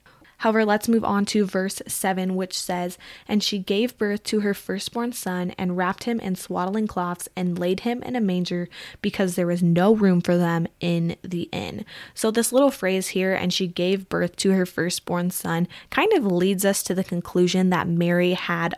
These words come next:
other children, which is a very, very likely possibility. In fact, we see in scripture in multiple other places that this is hinted at, that Mary did have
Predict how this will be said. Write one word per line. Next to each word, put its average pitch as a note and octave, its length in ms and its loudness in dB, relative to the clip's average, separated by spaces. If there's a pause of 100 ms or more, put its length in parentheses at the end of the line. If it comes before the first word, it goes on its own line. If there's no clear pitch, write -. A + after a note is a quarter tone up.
(160)
other F3 320 2
children, F#3 540 0 (340)
which B3+ 220 2
is A#3+ 260 4
a G#3 200 6
very, G3+ 460 6
very G3 440 4
likely F3+ 560 0
possibility. F3 800 -2 (340)
In G3+ 100 4
fact, G3 340 2
we G3 160 0
see F#3+ 420 -2
in F3+ 180 0
scripture G#3 540 2 (460)
in A#3 120 6
multiple A3+ 440 4
other F#3 220 2
places F#3+ 440 0
that F3 200 -6
this F#3 220 -4
is F#3 220 -2
hinted C#4+ 360 0
at, C4+ 220 0
that - 120 -2
Mary F#3 280 0
did F3+ 180 -2
have G3 320 -4